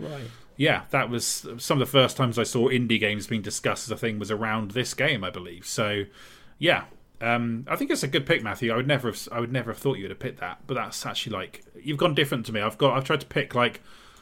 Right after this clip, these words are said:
Speaker 2: a kind of, like, a weirdo game from a big developer as opposed to something that's just a little bit, you know,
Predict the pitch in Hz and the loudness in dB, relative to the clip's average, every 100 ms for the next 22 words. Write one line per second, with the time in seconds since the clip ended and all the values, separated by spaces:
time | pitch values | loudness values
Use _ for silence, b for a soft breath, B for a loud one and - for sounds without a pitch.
0 | B - 131 135 127 131 127 110 104 131 | B -4 4 6 8 4 4 -4 4 6
1 | 127 123 123 110 - 107 104 98 127 113 | 8 8 6 4 4 4 4 2 2 2
2 | 101 110 95 107 110 101 - 92 - - | 4 2 2 0 2 0 -4 -6 -8 -12
3 | 110 110 - 123 107 113 120 104 101 - | -6 -4 0 2 0 0 0 0 -6 -4
4 | - 104 - 110 104 107 98 110 95 - | -2 -2 -2 -2 0 -2 -2 -2 -2 -6
5 | b b b b _ - 117 92 | b b b b _ -2 0 0